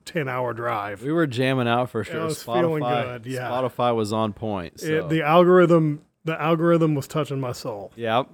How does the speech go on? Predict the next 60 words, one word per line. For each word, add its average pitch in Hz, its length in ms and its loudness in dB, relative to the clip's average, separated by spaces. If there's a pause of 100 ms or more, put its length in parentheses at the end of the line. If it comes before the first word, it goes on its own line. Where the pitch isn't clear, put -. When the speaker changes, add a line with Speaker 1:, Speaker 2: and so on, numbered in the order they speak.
(240)
Speaker 2:
It 117 100 0
was, 123 260 0
it 120 160 -4
was 135 180 2
a 131 60 0
good 113 300 0
playlist. 110 360 -2
I 110 100 2
was 120 180 2
like, 117 140 2
I, 123 100 2
like, 123 260 4
it 127 80 2
was 120 140 0
banger 131 380 2
after 135 300 4
banger. 113 320 0
I 98 60 0
was 107 120 -2
like, 104 260 -2
and 117 240 -6
I 120 140 2
wasn't 151 260 10
even 131 180 4
controlling 131 520 2
it. - 100 0
I 110 60 2
was 127 180 2
just, 110 180 -6 (240)
I 135 80 -2
just, 127 160 0
it 131 40 0
was 123 100 0
my 123 180 4
phone, 117 420 2
you 117 120 0
know, 110 240 2
and 117 80 4
I 123 80 4
was 120 100 2
like, 95 200 -2
Speaker 1:
Mm-hmm. 87 100 -12
Speaker 2:
"Damn, 160 420 2
li-, 185 140 4
listen 156 400 0
to 175 40 6
this 370 220 4
song," 123 360 0
you 160 60 0
Speaker 1:
Yeah, 160 300 2
Speaker 2:
know? 135 60 -4
Speaker 1:
we 151 120 0
were 180 120 2
digging 143 340 2
it. 117 240 -10
So 117 300 -6
Speaker 2:
So. - 20 -
Speaker 1:
it 247 80 2
was 240 160 -2
fun. 180 420 2